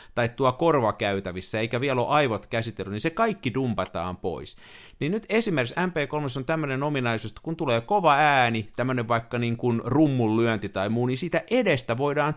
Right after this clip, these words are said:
tyhjätä muutama mikrosekunti, millisekunti, niin kuin kokonaan tyhjäksi. Ei ollen-, ei mitään, se on pelkkää tyhjää, koska se ei ikinä mene aivoihin saakka.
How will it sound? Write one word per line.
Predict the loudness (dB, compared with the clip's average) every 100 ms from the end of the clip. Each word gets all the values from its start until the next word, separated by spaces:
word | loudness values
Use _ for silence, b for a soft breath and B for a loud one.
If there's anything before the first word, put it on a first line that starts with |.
| -2
tyhjätä | 0 0 0 0 0 -2 B B _
muutama | 0 2 2 2 2
mikrosekunti, | 2 0 -2 -4 -2 -4 -4 -6 -4
millisekunti, | -4 -2 -2 -2 -4 -6 -8 -6 -6
niin | -6
kuin | -4
kokonaan | 0 2 4 2
tyhjäksi. | 2 -2 -2 -6
Ei | -2
ollen-, | 2 2 2
ei | 0
mitään, | 0 0 0 -2
se |
on | 0
pelkkää | 0 -2 -2 0
tyhjää, | 0 0 -2
koska | -4 -8 -4
se | -2
ei | -2
ikinä | -4 -2 0 2
mene | 2 2
aivoihin | 0 0 -6 -10 -12
saakka. | -12 -12 -12 -16